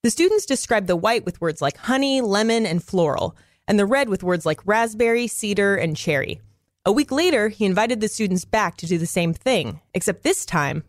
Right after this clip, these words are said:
both wines were the same white wine as the week before. He just dyed one with tasteless red food coloring. Even so, the students described each wine just as they had the red and white earlier.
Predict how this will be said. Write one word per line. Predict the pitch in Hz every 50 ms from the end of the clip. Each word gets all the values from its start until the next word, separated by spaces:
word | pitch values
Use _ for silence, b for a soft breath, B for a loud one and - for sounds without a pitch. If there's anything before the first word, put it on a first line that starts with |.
| _
both | - 214 254 - - 269
wines | 285 285 285 254 220
were | 208
the | 185 180
same | 180 - - - 214 214 233 247 254 214
white | 185 190 202 190
wine | 175 175 180 185 190 180
as | 170 170
the | - 175
week | 170 180 175 -
before. | - 165 - - 208 196 160 - - b b b b b _
He | - - 277
just | 233 311 294 - -
dyed | 185 214 208 233 254 262 226
one | 185 165 143 135
with | 156 151 -
tasteless | - - 233 233 - - 254 - - -
red | 196 202 185
food | - - 208 202 180
coloring. | - 160 - - - - - 156 - _ _ _ _ _ _ _ _
Even | - 262 302 320 349 311
so, | - - - 262 208 151 143 160 -
the | - 180
students | - - 233 254 277 311 -
described | - 240 - - - 214 196 180 160
each | - 208 208 - - -
wine | 180 160 156 156 160 165
just | - - 202 220 - -
as | 269 -
they | 285 285
had | 254 233 240 214 196
the | 190 190
red | 180 185 185 180
and | 185 180 170
white | 160 160 160 - -
earlier. | 170 165 156 147 - - - - -